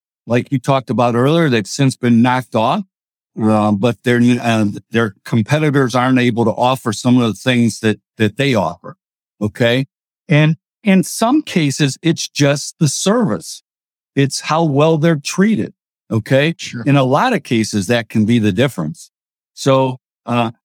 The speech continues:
Speaker 1: but sometimes we have to sit and look at what that might be.
Speaker 2: Yeah.
Speaker 1: Okay. All right, let's move on. Um, so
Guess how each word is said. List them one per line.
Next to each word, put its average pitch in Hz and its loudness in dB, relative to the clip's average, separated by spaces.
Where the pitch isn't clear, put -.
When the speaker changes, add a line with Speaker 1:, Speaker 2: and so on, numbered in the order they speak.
Speaker 1:
but 156 0
sometimes 202 2
we 185 4
have 180 0
to 156 0
sit 196 -2
and 139 2
look 180 0
at 113 -2
what 139 0
that 123 -2
might 110 -2
be. 87 -8
Speaker 2:
Yeah. 95 -8
Speaker 1:
Okay. 127 -2
All 139 2
right, 110 0
let's 123 -4
move 127 2
on. 90 -2
Um, 120 0
so 170 -2